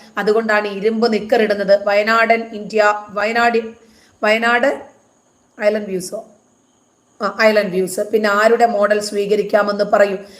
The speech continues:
നിങ്ങൾക്ക് ഒരാളുടെ മോഡൽ ഉണ്ടെങ്കിലേ ജീവിക്കാൻ പറ്റൂ, നമുക്ക് അതിൻ്റെ ഒന്നും ആവശ്യമില്ലെന്നേ. ഇപ്പം എ ടി എം കൗണ്ടർ തുറന്നു കിടന്നാലും അത് കൊള്ളയടിക്കണം എന്ന് വിചാരിക്കുന്നവർക്ക് കൊള്ളയടിക്കാം.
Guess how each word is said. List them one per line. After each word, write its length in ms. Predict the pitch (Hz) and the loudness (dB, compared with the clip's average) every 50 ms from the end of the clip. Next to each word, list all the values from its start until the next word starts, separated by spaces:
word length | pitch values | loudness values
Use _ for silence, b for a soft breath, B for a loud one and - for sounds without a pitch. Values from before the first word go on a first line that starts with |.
| B B - | B B -2
നിങ്ങൾക്ക് 260 | 247 277 311 302 311 | 0 2 2 4 4
ഒരാളുടെ 320 | 277 277 294 294 285 294 | 4 6 4 4 4 2
മോഡൽ 360 | 277 254 240 254 277 294 285 262 | 2 2 2 2 2 2 2 2
ഉണ്ടെങ്കിലേ 280 | 254 254 247 254 247 | 2 0 0 2 2
ജീവിക്കാൻ 480 | 240 - 226 240 254 247 - 262 240 226 | 2 2 0 -2 -2 0 2 2 2 2
പറ്റൂ, 160 | 226 185 226 | 0 0 0
നമുക്ക് 280 | 214 208 226 269 254 269 | 0 0 0 0 0 0
അതിൻ്റെ 160 | 240 247 247 | 2 2 2
ഒന്നും 160 | 240 226 208 | 2 2 2
ആവശ്യമില്ലെന്നേ. 560 | 226 254 226 254 233 220 214 208 202 202 214 - - - b b b b b b b b b b b _ - | 0 0 0 -2 0 0 0 0 0 -2 -6 -12 -16 -18 b b b b b b b b b b b _ -12
ഇപ്പം 340 | - 254 240 220 220 233 226 | -2 2 2 2 2 2 2
എ 100 | 226 226 | 2 2
ടി 120 | 226 262 | 2 0
എം 200 | 262 262 262 254 | -2 -2 -2 -2
കൗണ്ടർ 440 | 262 262 262 254 254 277 269 262 - | -2 -2 -2 2 4 4 4 4 4
തുറന്നു 280 | 233 220 220 226 247 269 | 2 0 0 -2 -2 0
കിടന്നാലും 680 | 262 247 240 240 240 254 254 247 240 226 226 - - - - _ _ _ _ _ _ _ - | 0 0 2 2 2 2 4 4 2 0 0 -4 -12 -16 -20 _ _ _ _ _ _ _ -6
അത് 120 | 208 202 226 | -4 -4 -2
കൊള്ളയടിക്കണം 720 | 220 220 208 214 254 269 254 254 - 262 269 247 254 247 240 | -2 -2 0 2 4 4 4 2 0 -2 -4 -2 -2 -2 -2
എന്ന് 180 | 233 226 254 | -2 -2 -2
വിചാരിക്കുന്നവർക്ക് 760 | 254 247 202 226 233 240 247 247 254 240 247 247 233 247 262 | -4 0 2 2 2 2 2 0 -2 -4 -2 -2 0 0 0
കൊള്ളയടിക്കാം. 640 | 240 240 240 233 247 240 240 214 - - 240 214 190 | 0 2 2 4 4 4 4 2 2 2 2 2 2